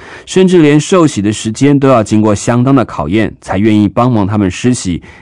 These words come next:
邀请他们来参加圣餐礼的聚会。没想到，就算是这样，愿意相信的人都继续地在增加，并且这些信徒们都带着必死的决心来跟从耶稣。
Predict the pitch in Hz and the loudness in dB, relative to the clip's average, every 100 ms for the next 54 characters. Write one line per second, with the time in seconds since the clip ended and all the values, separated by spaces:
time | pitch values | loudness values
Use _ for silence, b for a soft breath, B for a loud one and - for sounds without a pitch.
0 | B 113 117 85 95 101 85 80 - 98 | B 0 0 -2 -2 -2 -2 -4 -4 -2
1 | 104 101 B B - 151 127 117 117 127 | -2 -4 B B -2 2 2 2 0 -2
2 | 95 71 - 95 82 90 - _ _ _ | -2 -6 -8 -6 -4 -6 -8 _ _ _
3 | _ _ _ _ 110 143 117 107 139 107 | _ _ _ _ -2 0 0 2 2 2
4 | - _ _ - 180 180 160 156 - 156 | -2 _ _ 2 2 4 2 0 0 2
5 | 127 90 _ 117 117 110 104 123 123 123 | 2 -2 _ 0 2 2 0 -2 -2 0
6 | 104 90 87 87 B B 113 110 107 131 | 0 0 -2 -4 B B 0 0 0 0
7 | 104 - 95 87 78 90 76 92 90 90 | -2 -2 -4 -4 -4 -4 -4 -4 -2 -4
8 | 90 - _ _ _ B B B 139 123 | -6 -10 _ _ _ B B B 4 4
9 | 196 127 139 127 160 117 101 101 87 - | 4 2 2 2 2 2 2 0 0 0
10 | - 131 113 101 87 127 113 87 87 - | 0 0 0 -2 0 -2 -2 -6 -8 -4
11 | 90 92 127 135 131 85 87 87 123 113 | -4 -2 2 2 0 -6 -6 -4 0 2
12 | 113 82 78 90 - 107 | 0 -6 -6 -6 -2 -2